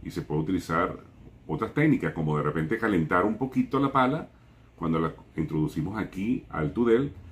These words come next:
bien húmeda, la calentamos un poquito sin quemarla y eso hace también que la pala agarre flexibilidad y se evite rajaduras.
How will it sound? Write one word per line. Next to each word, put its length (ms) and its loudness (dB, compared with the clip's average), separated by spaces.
bien 240 6
húmeda, 500 6
la 200 -2
calentamos 500 0
un 100 -4
poquito 560 -6
sin 260 -2
quemarla 600 4
y 180 0
eso 260 0
hace 200 -4
también 320 0
que 100 -2
la 140 0
pala 340 -2
agarre 360 0
flexibilidad 840 0
y 260 -4
se 160 -8
evite 320 -2
rajaduras. 720 -6